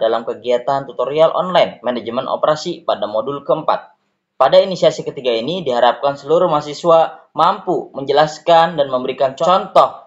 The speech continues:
terkait materi minggu ini, yakni manajemen kualitas. Melalui diskusi aktif, maka capaian pembelajaran terkait kompetensi khusus manajemen operasi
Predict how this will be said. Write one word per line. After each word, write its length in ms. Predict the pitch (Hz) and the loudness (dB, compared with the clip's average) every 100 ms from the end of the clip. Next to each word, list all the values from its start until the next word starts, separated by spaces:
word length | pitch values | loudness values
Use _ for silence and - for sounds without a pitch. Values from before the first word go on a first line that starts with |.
| _ - | _ -2
terkait 720 | 131 123 147 156 175 170 123 | 0 2 2 4 2 -4 -4
materi 640 | 135 - 202 156 151 180 - | -2 4 4 4 -6 -12 -8
minggu 260 | 165 160 139 | -6 -2 -2
ini, 320 | 127 95 92 _ | -2 -6 -14 _
yakni 720 | 120 - - 165 165 165 _ | -2 -2 -4 -6 -4 -8 _
manajemen 720 | 127 131 127 143 156 156 143 - | -6 -4 -2 0 0 -2 -6 0
kualitas. 640 | 185 156 - 98 - - - | 0 0 -4 -6 -6 -20 0
Melalui 320 | 156 190 247 | 2 2 0
diskusi 400 | 196 - 165 - | -6 -6 -6 -2
aktif, 480 | 113 - 156 180 - | -2 -2 -6 -6 -6
maka 640 | 127 123 160 160 160 - | -4 -2 4 4 4 -2
capaian 560 | 156 139 147 151 202 185 | 0 2 2 4 2 2
pembelajaran 640 | 156 143 120 127 156 170 | 2 2 4 4 4 2
terkait 480 | 135 - 131 131 - | -4 2 4 4 4
kompetensi 640 | 131 - 165 175 175 156 | -4 0 0 0 -2 -8
khusus 480 | 156 180 196 190 - | -6 -4 -4 -6 -6
manajemen 400 | 135 127 127 - | -8 -8 -6 -4
operasi 640 | 113 - 120 - 175 190 | -2 0 -2 -2 -6 -6